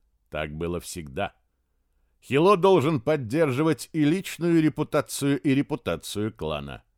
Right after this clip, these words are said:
Шон Цзуданрю — пьяница, старый дурак, пародия на зеленую кость. Но он остается пальцем на службе у равнинных. А значит, если на него напали, Хило должен разобраться.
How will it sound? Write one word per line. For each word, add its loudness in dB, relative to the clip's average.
Шон 0
Цзуданрю — 2
пьяница, -2
старый -4
дурак, 0
пародия 0
на -6
зеленую -4
кость. -10
Но 0
он 4
остается 0
пальцем 0
на -2
службе -4
у -4
равнинных. -4
А -4
значит, -4
если -2
на 0
него 2
напали, 0
Хило 0
должен 0
разобраться. -6